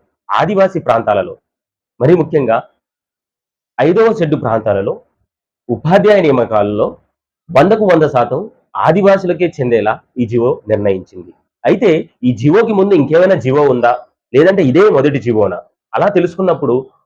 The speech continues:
పంతొమ్మిది వందల ఎనభై ఆరులో మొట్టమొదటి జీవో, ప-, జీవో నెంబర్ రెండు వందల డెబ్బై ఐదు. అయితే జీవో నెంబర్ త్రీకి పునాది రెండు వందల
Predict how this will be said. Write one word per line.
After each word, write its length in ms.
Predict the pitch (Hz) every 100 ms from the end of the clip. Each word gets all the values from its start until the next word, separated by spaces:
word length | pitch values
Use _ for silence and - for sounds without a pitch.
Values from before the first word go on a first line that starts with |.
| _
పంతొమ్మిది 340 | 135 151 214 208
వందల 180 | 208 202
ఎనభై 380 | 139 139 156
ఆరులో 400 | 160 147 131 120 - -
మొట్టమొదటి 640 | 117 147 190 185 180 -
జీవో, 480 | 147 113 123 117 117 _ _ _
ప-, 120 | 131 - _ _ _ _
జీవో 240 | 120 165
నెంబర్ 380 | 185 160 139 123 - _ _ _ _ _ 120
రెండు 180 | 139 156
వందల 340 | 151 147 160 - _
డెబ్బై 380 | 113 110 131 143 _
ఐదు. 280 | 107 110 92 - _ _ -
అయితే 360 | 156 196 165
జీవో 380 | 156 107 151 226
నెంబర్ 300 | 220 208 202
త్రీకి 280 | - 165 180
పునాది 680 | - 135 147 156 139 127 - _ _ -
రెండు 140 | 123
వందల 400 | 135 139 135 123